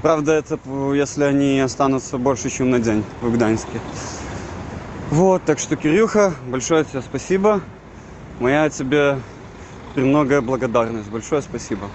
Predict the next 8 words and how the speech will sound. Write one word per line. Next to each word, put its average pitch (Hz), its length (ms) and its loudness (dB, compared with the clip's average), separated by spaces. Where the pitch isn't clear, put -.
Ребята 123 420 4
поехали 127 440 0
на 143 120 4
Гданьск. 180 360 2
Я 127 200 6
еду 120 260 2
на 135 200 2
Вильнюс. 175 480 2